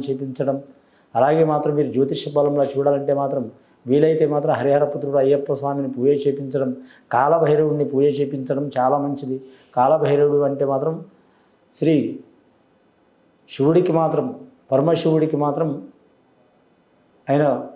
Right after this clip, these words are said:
పరమశివుడి కాడ ఖచ్చితంగా కాలభైరవుడు ఉంటాడండి. ఆ కాలభైరవుడికి కాలభైరవి-, కాలభైరవ అష్టమి రోజు చేయటం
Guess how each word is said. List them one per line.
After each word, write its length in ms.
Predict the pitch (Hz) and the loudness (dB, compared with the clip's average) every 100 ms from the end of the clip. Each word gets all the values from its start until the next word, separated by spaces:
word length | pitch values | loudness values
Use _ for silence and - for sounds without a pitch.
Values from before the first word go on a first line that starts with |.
| - | -6
పరమశివుడి 500 | 135 147 160 156 156 156 | -2 0 2 2 0 2
కాడ 140 | 147 151 - | 2 2 -2
ఖచ్చితంగా 440 | - 151 147 151 143 | -2 0 0 -2 0
కాలభైరవుడు 580 | 127 143 135 139 143 143 139 | 2 2 2 0 2 2 0
ఉంటాడండి. 440 | 143 135 131 135 - - - _ 131 | 0 -2 -2 -4 -6 -12 -20 _ -8
ఆ 40 | - | 0
కాలభైరవుడికి 680 | 123 143 156 143 147 143 147 - | 2 4 4 4 4 2 0 0
కాలభైరవి-, 800 | 131 151 156 156 151 143 139 143 - - _ _ - | 2 2 2 2 2 2 0 -4 -12 -20 _ _ -2
కాలభైరవ 540 | 127 160 151 151 143 127 | 2 2 4 4 4 2
అష్టమి 300 | - 160 165 | 2 2 4
రోజు 200 | 151 143 143 | 2 2 0
చేయటం 300 | 139 143 156 | 2 4 2